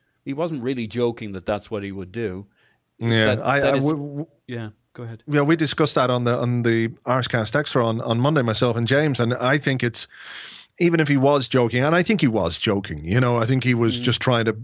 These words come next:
Speaker 2: uh, be a bit of a lad, but I
Speaker 1: Mm.
Speaker 2: think you're right in that it,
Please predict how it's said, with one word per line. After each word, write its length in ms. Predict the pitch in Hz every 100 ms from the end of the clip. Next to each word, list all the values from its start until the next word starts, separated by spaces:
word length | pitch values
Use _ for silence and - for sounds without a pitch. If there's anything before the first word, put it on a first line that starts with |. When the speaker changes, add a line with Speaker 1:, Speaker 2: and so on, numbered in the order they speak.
| - -
Speaker 2:
uh, 300 | 117 110 107 - - - - - - - _ _ _ _
be 120 | 123 120
a 60 |
bit 100 | 117
of 120 | 120
a 40 | 117
lad, 440 | 120 120 120 110
but 140 | - 127
I 80 | 127
Speaker 1:
Mm. 40 |
Speaker 2:
think 240 | 160 151 -
you're 360 | 92 170 135
right 360 | 131 143 147 -
in 160 | 135 135
that 180 | 127 123
it, 160 | 123